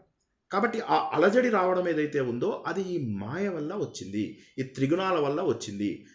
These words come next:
భగవంతుడు ఏం చేశాడు? ఆ త్రిగుణాలను సృష్టించి చూశాడు. చూడగానే ఏమైంది? starting, స్టార్టింగ్‌లోనే హిరణ్యాక్షుడు, హిరణ్యకశిపుడు వచ్చేశారు.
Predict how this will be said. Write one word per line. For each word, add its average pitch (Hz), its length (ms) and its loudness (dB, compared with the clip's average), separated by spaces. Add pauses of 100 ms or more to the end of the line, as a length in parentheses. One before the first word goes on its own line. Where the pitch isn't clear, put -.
(140)
భగవంతుడు 233 440 8
ఏం 196 100 6
చేశాడు? 202 300 4
ఆ 165 160 0
త్రిగుణాలను 214 560 0
సృష్టించి 165 500 -6
చూశాడు. 139 320 0 (500)
చూడగానే 294 360 8
ఏమైంది? 202 360 2
starting, 208 320 2
స్టార్టింగ్‌లోనే 196 500 0
హిరణ్యాక్షుడు, 180 600 -2
హిరణ్యకశిపుడు 165 600 -2
వచ్చేశారు. 151 500 -6